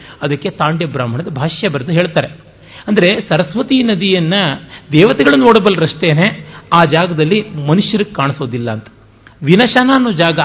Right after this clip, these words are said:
ಆ ವಿನಶನ ಅನ್ನೋದೇ ಬಹಳ ಅರ್ಥಪೂರ್ಣವಾಗಿದೆ, ನಾಶನ ಅನ್ನುವ ಅರ್ಥ, ವಿನಾಶವಾಗುವಂಥದ್ದು. ಸರಸ್ವತಿ ನದಿ ಈ ಥಾರ್ ಮರುಭೂಮಿಯನ್ನ ಪ್ರವೇಶ ಮಾಡಿ ರಾಜಸ್ಥಾನದ ಅಂಚಿನಲ್ಲಿ ನಿಂತು ಹೋಗ್ಬಿಡುತ್ತೆ.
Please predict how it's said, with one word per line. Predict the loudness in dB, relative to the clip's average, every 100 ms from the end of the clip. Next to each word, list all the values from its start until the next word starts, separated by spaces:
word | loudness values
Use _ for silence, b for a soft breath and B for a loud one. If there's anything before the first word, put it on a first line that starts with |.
| 0
ಆ |
ವಿನಶನ | 0 -2 -2 0 2
ಅನ್ನೋದೇ | 2 2 0 2
ಬಹಳ | 4 4
ಅರ್ಥಪೂರ್ಣವಾಗಿದೆ, | 2 0 -6 -6 -2 0 -2 -4 B
ನಾಶನ | 0 2 2 2 0
ಅನ್ನುವ | 0 0 -4
ಅರ್ಥ, | -6 -10 -16 -16 -6
ವಿನಾಶವಾಗುವಂಥದ್ದು. | 0 2 0 0 -2 -2 -4 -4 -6 -6 -18 -2 0
ಸರಸ್ವತಿ | 0 -4 -2 0
ನದಿ | 2 2 0 -2 -14 B -2
ಈ |
ಥಾರ್ | -2 0 2 2
ಮರುಭೂಮಿಯನ್ನ | 2 0 0 0 2 0 0 -2
ಪ್ರವೇಶ | -4 -4 0 0 -2
ಮಾಡಿ | -2 0 0 -2 -8 -20 B B
ರಾಜಸ್ಥಾನದ | 0 0 0 -2 -4 -4 -2
ಅಂಚಿನಲ್ಲಿ | -2 -2 -4 -4 -4 -2 -2 -2
ನಿಂತು | -2 -2 -2
ಹೋಗ್ಬಿಡುತ್ತೆ. | -6 -10 -14